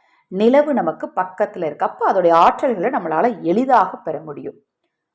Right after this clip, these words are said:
ஜோதிட ரீதியாகட்டும், ஆன்மீக ரீதியாகட்டும்,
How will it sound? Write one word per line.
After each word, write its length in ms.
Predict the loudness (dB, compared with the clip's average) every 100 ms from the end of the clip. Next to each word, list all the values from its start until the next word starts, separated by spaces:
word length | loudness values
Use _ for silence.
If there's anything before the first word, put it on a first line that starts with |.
| _ _ _ _ 2
ஜோதிட 440 | 6 8 8 4 4
ரீதியாகட்டும், 1000 | 2 4 6 6 4 -6 -8 -8 -12 _ _ _
ஆன்மீக 600 | 2 4 4 2 2 2
ரீதியாகட்டும், 800 | 2 2 4 4 2 -8 -10 -10